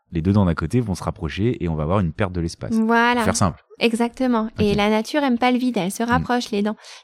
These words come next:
Speaker 2: Mais sauf que la dent de derrière, définitive, bah, il faut quand même qu'elle ait la place de pousser. Donc le but du jeu, c'est quand on enlève la dent, mettre un petit appareil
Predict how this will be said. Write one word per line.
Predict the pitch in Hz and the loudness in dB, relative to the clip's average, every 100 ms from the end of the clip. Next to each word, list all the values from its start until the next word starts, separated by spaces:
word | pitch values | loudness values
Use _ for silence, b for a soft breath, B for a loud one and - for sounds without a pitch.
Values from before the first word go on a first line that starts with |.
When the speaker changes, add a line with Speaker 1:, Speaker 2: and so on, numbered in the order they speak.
| - | -8
Speaker 2:
Mais | |
sauf | 214 269 - | -2 -2 0
que | 254 214 - | 0 2 0
la | - 214 208 | 0 0 2
dent | 226 | 4
de | 214 | 2
derrière, | 190 196 269 320 | 0 0 0 2
définitive, | 247 226 226 196 - 320 254 | 0 0 0 0 0 -2 0
bah, | 185 | -2
il | 214 | -4
faut | 240 | -4
quand | 311 | -2
même | 294 320 | 0 0
qu'elle | 302 | 0
ait | 285 | 0
la | 285 285 | 0 -2
place | 269 254 | -2 -2
de | 247 | -4
pousser. | 233 220 - 226 B B B B - | -4 -4 -4 -6 B B B B -4
Donc | 208 233 | -2 0
le | |
but | 220 254 254 | 0 0 0
du | 254 | 0
jeu, | 262 269 | 0 0
c'est | 208 190 - | -2 -6 -6
quand | - 233 | -2 -2
on | 226 | 0
enlève | 214 196 | -2 -2
la | 170 | -2
dent, | 208 269 359 - | 0 0 0 0
mettre | 233 - | 0 0
un | 233 | -2
petit | 214 240 220 | -4 -2 -2
appareil | 180 180 226 320 | -2 -2 0 0